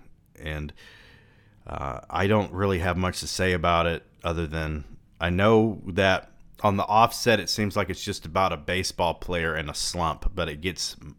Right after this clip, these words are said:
more drastic and developed than that. All of his novels really take turns in ways that you wouldn't expect. I mean, was it Compass?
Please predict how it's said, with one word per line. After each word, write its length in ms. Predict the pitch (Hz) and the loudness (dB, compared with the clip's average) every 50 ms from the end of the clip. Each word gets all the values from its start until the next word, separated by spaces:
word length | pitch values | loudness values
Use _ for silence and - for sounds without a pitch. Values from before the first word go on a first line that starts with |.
| _ | _
more 400 | - 80 82 90 92 90 87 82 | -10 -6 -2 0 0 2 0 0
drastic 840 | 78 76 73 80 80 82 87 82 82 - - - 82 78 73 - - | -2 -4 -6 -4 2 2 2 2 2 0 -4 -4 -6 -8 -8 -8 -10
and 180 | 80 76 73 | -10 -10 -10
developed 520 | - 71 71 82 85 85 78 - - - - | -10 -8 -4 -2 -2 -2 -2 -4 -8 -14 -10
than 160 | 76 73 73 | -10 -8 -6
that. 260 | 71 71 71 73 - - - - - - - - - - - - - - | -8 -8 -8 -10 -12 -14 -20 -20 -20 -20 -20 -20 -20 -20 -20 -20 -4 4
All 180 | 151 185 208 | 6 6 6
of 80 | 202 160 | 6 4
his 180 | 180 160 131 127 | 2 0 0 0
novels 460 | 123 117 120 117 110 104 101 85 87 | 2 4 4 2 2 0 -4 -4 -6
really 320 | 90 101 107 107 104 92 | -6 -4 -2 -2 -2 -4
take 340 | 80 - 92 85 82 - - | -6 -6 -8 -8 -8 -10 -12
turns 800 | - - 92 82 78 69 62 53 - 50 - - - - - - - - - - - _ _ _ _ - | -10 -8 -6 -6 -6 -6 -8 -12 -16 -20 -20 -18 -18 -18 -18 -18 -20 -20 -20 -20 -20 _ _ _ _ -12
in 180 | - 92 92 95 | -10 -8 -4 0
ways 280 | 98 98 101 101 87 | 0 2 2 0 0
that 120 | 95 87 76 | -2 -4 -6
you 100 | 82 82 | -6 -6
wouldn't 320 | 82 92 87 78 80 76 | -4 -4 -4 -4 -6 -10
expect. 560 | 78 - - - - - 78 73 - - - | -10 -10 -10 -12 -8 -6 -6 -6 -6 -6 -6
I 60 | 82 | -6
mean, 400 | 80 82 82 80 80 78 73 69 - _ - - - - - - _ _ _ _ _ _ _ _ _ - _ _ _ _ _ _ _ _ _ _ - - _ _ - | -6 -4 -6 -6 -6 -8 -10 -12 -16 _ -20 -20 -20 -20 -20 -20 _ _ _ _ _ _ _ _ _ -20 _ _ _ _ _ _ _ _ _ _ -20 -20 _ _ -10
was 140 | - 95 85 | -8 -6 -6
it 160 | - - - | -6 -6 -6
Compass? 800 | - - - 117 139 139 - 151 147 139 - - - - - | -10 -2 2 2 2 2 2 2 2 2 0 -2 -6 -6 -8